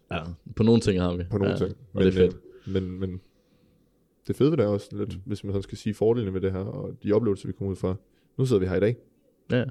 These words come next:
Speaker 1: det var ikke sket, hvis det var, vi ikke havde startet podcast.
Speaker 2: Overhovedet ikke.
Speaker 1: Så.
Speaker 2: Vi skal til København. Snak med
Speaker 1: Mm.
Speaker 2: ham Ludvig der.
Speaker 1: Ja, ja.
Speaker 2: Snak med en folkeskole der også.
Speaker 1: Mm. Og hvem ved, hvor det er, vi er næste gang. Altså,
Speaker 2: Præcis.
Speaker 1: vi
Speaker 2: Vi, lige nu arbejder vi også på at kunne få nogle organisationer med.
Speaker 1: Mm.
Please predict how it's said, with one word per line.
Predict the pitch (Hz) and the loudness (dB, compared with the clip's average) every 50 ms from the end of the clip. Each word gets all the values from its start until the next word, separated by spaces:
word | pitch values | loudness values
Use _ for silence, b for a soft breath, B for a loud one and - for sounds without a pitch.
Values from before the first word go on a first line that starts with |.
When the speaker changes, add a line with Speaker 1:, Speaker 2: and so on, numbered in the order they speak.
| - _ _ - | -10 _ _ 4
Speaker 1:
det | 101 | 6
var | 98 | 6
ikke | - 85 - | 6 4 2
sket, | - 104 92 | 2 2 2
hvis | 85 90 - | 2 0 -2
det | - 87 | 0 2
var, | 85 82 | 2 4
vi | 82 87 | 4 4
ikke | 85 - - | 2 4 4
havde | 87 80 80 82 87 - - | 4 4 4 0 -2 -6 -12
startet | - - - 87 85 82 | -6 0 2 2 2 4
podcast. | - 95 87 - - 80 82 - - _ | 2 0 0 0 -2 -6 -6 -6 -10 _
Speaker 2:
Overhovedet | - 101 92 95 131 151 160 117 | -2 -2 2 4 4 4 4 4
ikke. | 101 - - | 2 -2 -8
Speaker 1:
Så. | - - - - - _ _ - - 107 | -16 -16 -18 -18 -20 _ _ -14 -2 2
Speaker 2:
Vi | 107 104 | 2 2
skal | 95 - - - - | 2 0 -6 -8 -6
til | - - | -6 -6
København. | - - - 101 120 131 131 - _ _ _ _ | -6 -6 -4 -2 0 -2 -2 -4 _ _ _ _
Snak | - - 107 101 | -4 -2 -2 0
med | 87 | 0
Speaker 1:
Mm. | |
Speaker 2:
ham | 87 95 98 | 0 0 2
Ludvig | 110 120 117 98 98 | 2 2 4 4 2
der. | 98 95 - - - - - - _ - | 2 0 -2 -8 -18 -20 -20 -18 _ -2
Speaker 1:
Ja, | 113 117 | -2 -2
ja. | 101 98 - - - - | -2 -4 -8 -14 -16 -8
Speaker 2:
Snak | - 113 101 101 | -4 -4 -4 -2
med | 104 95 | -4 -6
en | |
folkeskole | - - 110 131 147 147 - - 104 101 101 104 | 0 0 2 2 2 0 0 2 2 4 4 4
der | |
også. | 101 101 107 - - _ _ _ _ _ - | 4 2 0 -2 -10 _ _ _ _ _ -4
Speaker 1:
Mm. | 113 98 92 107 117 B B B B B - | 0 0 0 0 -2 B B B B B -2
Og | - 90 | 0 4
hvem | 85 95 95 85 | 6 6 8 8
ved, | 92 92 90 | 8 8 8
hvor | 85 90 87 | 8 6 6
det | 82 82 | 6 6
er, | 82 | 4
vi | 82 - 85 | 4 4 2
er | 80 82 | 4 4
næste | 82 95 117 - - 87 | 6 4 4 4 2 -2
gang. | 82 82 78 - 151 131 | -2 -2 -8 -12 -6 -6
Altså, | 90 - - | 0 2 2
Speaker 2:
Præcis. | - - - 139 - B B B B B B B B B B B B B _ | 4 4 2 0 0 B B B B B B B B B B B B B _
Speaker 1:
vi | - 95 | 4 6
Speaker 2:
Vi, | 90 - - - - 85 85 87 90 - - _ _ _ _ - | 6 6 6 2 -2 -4 -6 -10 -12 -16 -20 _ _ _ _ -6
lige | 117 123 120 | -4 -2 0
nu | 110 | 0
arbejder | 107 107 107 101 101 | 2 2 2 4 4
vi | |
også | 101 98 - | 2 2 0
på | _ - 104 104 98 - 98 92 85 80 | _ 4 4 4 4 2 0 0 -2 -2
at | 92 - | -4 -6
kunne | - - 95 | -6 -8 -8
få | - - 101 | -6 -4 -6
nogle | 92 90 90 - | -4 -4 -6 -6
organisationer | 95 90 95 95 92 101 98 - 143 147 135 101 | -6 -6 -6 -8 -8 -10 -2 0 0 2 2 0
med. | 78 - | -2 -4
Speaker 1:
Mm. | - 98 | -6 -8